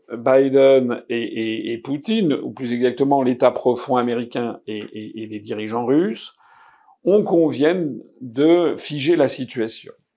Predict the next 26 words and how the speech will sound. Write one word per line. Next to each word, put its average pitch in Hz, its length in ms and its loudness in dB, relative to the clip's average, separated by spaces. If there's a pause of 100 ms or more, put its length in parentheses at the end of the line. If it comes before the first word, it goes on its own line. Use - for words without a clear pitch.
(100)
Et 117 60 -6
un 107 80 -4
peu 156 160 2
comme 127 320 0
il 120 40 -8
y 120 40 -4
a 120 40 0
l'armistice, 113 840 -8
la 113 100 -6
ligne 139 180 -6
d'armistice 117 640 -4
entre 123 260 -2
les 120 140 -2
deux 120 180 -6
Corées, 175 580 2 (760)
euh, 127 140 2
depuis 135 340 -2
mille 139 160 -2
neuf 127 120 0
cent 120 180 -2
cinquante, 165 580 0
ça 120 120 2
fait 113 80 -2
quand 127 140 2
même 160 160 2
soixante, 131 640 -2